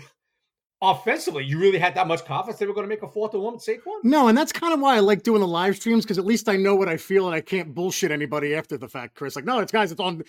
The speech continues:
Speaker 2: it's on tape. You could read, you could see me saying, "Go, the field goal's fine. This is what I would do. I get it."
Speaker 1: Yeah.
Speaker 2: So, you know, I totally was on board with it. Go up six. They need a touchdown in twenty-four
Speaker 1: Yeah.
Speaker 2: seconds. Even the Giants, I think,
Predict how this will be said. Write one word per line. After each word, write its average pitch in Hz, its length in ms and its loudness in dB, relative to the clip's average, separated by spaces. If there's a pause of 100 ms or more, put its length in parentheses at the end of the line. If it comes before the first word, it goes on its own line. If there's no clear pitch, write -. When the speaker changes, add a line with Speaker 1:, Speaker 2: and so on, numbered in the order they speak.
(100)
Speaker 2:
it's 208 140 2
on 247 160 6
tape. 185 280 2
You 214 80 -4
could 208 140 -10
read, 196 240 -6 (160)
you 220 80 -4
could 220 160 -6
see 247 120 -4
me 214 120 -2
saying, 185 340 -4 (320)
"Go, 294 140 4
the 190 80 -6
field 302 180 -4
goal's 214 160 -8
fine. 170 240 -6
This 214 80 -6
is 233 60 -8
what 208 100 -4
I 214 80 -2
would 226 140 -4
do. 190 320 -6
I 233 60 -6
get 196 180 -2
it." 240 180 -6
Speaker 1:
Yeah. - 80 -18 (320)
Speaker 2:
So, 226 420 -2
you 254 120 -8
know, 233 280 -4
I 247 140 -6
totally 359 400 -6
was 220 180 -4
on 170 300 -8
board 147 240 -6
with 135 120 -10
it. 123 140 -12
Go 269 160 -2
up 285 120 -2
six. - 560 -8 (380)
They 233 120 -2
need 277 160 -4
a - 20 -4
touchdown 220 460 -8
in 190 80 -8
twenty-four 233 400 -8
Speaker 1:
Yeah. 214 260 -10
Speaker 2:
seconds. 147 400 -12
Even 226 180 -6
the 233 60 -6
Giants, 208 380 -6
I 165 100 -8
think, 202 480 -6